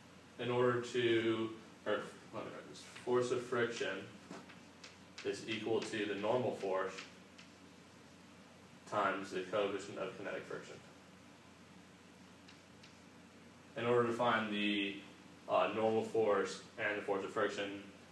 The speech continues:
uh, we need to draw a free body diagram. So, is this in the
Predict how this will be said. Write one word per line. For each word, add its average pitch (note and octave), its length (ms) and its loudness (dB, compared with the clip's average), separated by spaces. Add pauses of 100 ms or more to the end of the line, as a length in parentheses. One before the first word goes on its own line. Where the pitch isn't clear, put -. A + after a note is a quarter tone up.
(240)
uh, F#2+ 260 2
we G2 100 -2
need G2 120 0
to G2 240 2
draw G2 240 2
a - 20 -8
free G2 160 -4
body F#2 260 0
diagram. - 440 -4 (120)
So, - 220 -8 (1200)
is G#2 80 -2
this G#2+ 160 -2
in A#2+ 140 -2
the A#2 160 -4